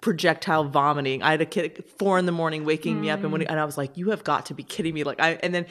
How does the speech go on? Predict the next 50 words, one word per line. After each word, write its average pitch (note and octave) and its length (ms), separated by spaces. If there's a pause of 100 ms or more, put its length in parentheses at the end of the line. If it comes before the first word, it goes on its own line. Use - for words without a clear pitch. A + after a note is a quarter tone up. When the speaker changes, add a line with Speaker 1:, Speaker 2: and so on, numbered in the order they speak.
(280)
Speaker 1:
for G3 160
me, G#3+ 180
sometimes F3+ 460
I - 40
have, D#3 80
like, D#3 200
instant F3+ 400
migraine C#3+ 580
if D3 140
they, D#3+ 100
like, C#3 320
burst D#3 280
through G3+ 100
the D#3+ 80
door D3+ 280
at C#3+ 60
four D#3 240
A D3+ 100
M D#3 180
and D#3 60
I'm, D#3 80
like, D#3 200
in - 20
the D#3+ 60
middle D#3 180
of D3+ 80
a D3 100
deep D#3 280
<laughs> - 0
sleep. - 480 (100)
Actually, G3 220
that D3+ 100
happened E3+ 260
this D3+ 140
morning. C3 300 (160)
Speaker 2:
Yeah, D#3+ 200
Speaker 1:
Um, F#3+ 200
Speaker 2:
yeah. F3+ 240 (160)
Speaker 1:
<laughs> - 160
so, A3+ 340
but, G3 380
but G#3 100
I F3+ 80
like F#3 280
that C4 100
you A#3 160
Speaker 2:
Mm. - 20
Speaker 1:
guys D#3+ 300
say, C3 420 (800)
"Con-, F#3+ 280